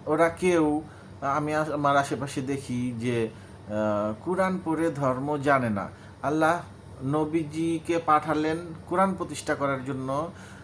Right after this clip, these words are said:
আর কোরআন হচ্ছে আল্লাহর বিধান, সেই বিধানকে প্রতিষ্ঠা করার জন্য। অথচ এই কোরআন পড়ে আমরা কেউ ইসলাম ধর্ম পালন করি না। যারাই করি,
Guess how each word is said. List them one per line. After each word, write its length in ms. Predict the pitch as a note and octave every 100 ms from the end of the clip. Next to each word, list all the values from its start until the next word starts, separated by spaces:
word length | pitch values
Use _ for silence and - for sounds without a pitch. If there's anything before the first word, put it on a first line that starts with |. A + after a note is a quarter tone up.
| -
আর 480 | - B2+ C3 C3 C3 G#2
কোরআন 560 | F3+ F#3 F#3 G3 G#3 G3
হচ্ছে 280 | D#3 - F#3
আল্লাহর 960 | - F3 F3+ F3+ F3+ F3 D#3+ D#3 D3+ B2+
বিধান, 560 | C#3 D3 C3+ C#3 B2+ D#3 - - -
সেই 140 | F3+ F3+
বিধানকে 460 | G3 G3 F#3+ F3
প্রতিষ্ঠা 440 | E3 D#3 D#3+ - D3
করার 280 | D3 C3+
জন্য। 380 | C3 B2 B2 C#3+ - - -
অথচ 360 | D3 E3+ E3 F#3 E3
এই 220 | F3+ G3 -
কোরআন 280 | F#3+ F#3 F3+ E3
পড়ে 220 | D3+ F3+
আমরা 380 | D#3 D3+ D3 C#3+
কেউ 400 | E3+ F3+ F#3 D#3
ইসলাম 440 | D#3 - C#3+ C#3+
ধর্ম 460 | C3 B2+ B2+ C3+ C3 B2
পালন 420 | A#2+ A#2+ B2 A#2+
করি 280 | - C3+ C3
না। 200 | A#2 F#2+ - - - -
যারাই 560 | G#2+ A#2+ C3+ C#3 D3+ D3+ -
করি, 360 | D3+ D3 E3